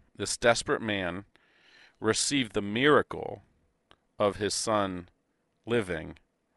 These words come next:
that miracle and that experience and encounter with Jesus turned into total transformation, not just for himself,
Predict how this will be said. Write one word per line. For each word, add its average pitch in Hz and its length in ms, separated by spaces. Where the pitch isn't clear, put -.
that 117 300
miracle 113 720
and 98 120
that 95 140
experience 120 840
and 92 80
encounter 98 420
with 90 140
Jesus 90 480
turned 98 280
into 87 220
total 98 320
transformation, 90 880
not 90 200
just - 200
for 87 140
himself, 113 640